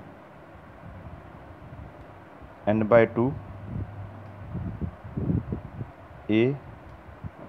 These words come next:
टू ए प्लस N minus one D। तो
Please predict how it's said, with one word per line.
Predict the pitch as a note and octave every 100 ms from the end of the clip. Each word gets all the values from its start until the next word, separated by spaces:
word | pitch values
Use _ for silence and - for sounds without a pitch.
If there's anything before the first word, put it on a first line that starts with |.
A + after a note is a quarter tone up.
| - - - - - - - -
टू | A#2 A2
ए | B2 C#3 - - - - - - - - - - - -
प्लस | - A2 A2 - C#3+ - - - A2
N | G#2+ A2
minus | G#2+ A2+ A2 G2+
one | G#2+ D3 - - - - - - - - -
D। | G2 - - - - - - - - - -
तो | F#2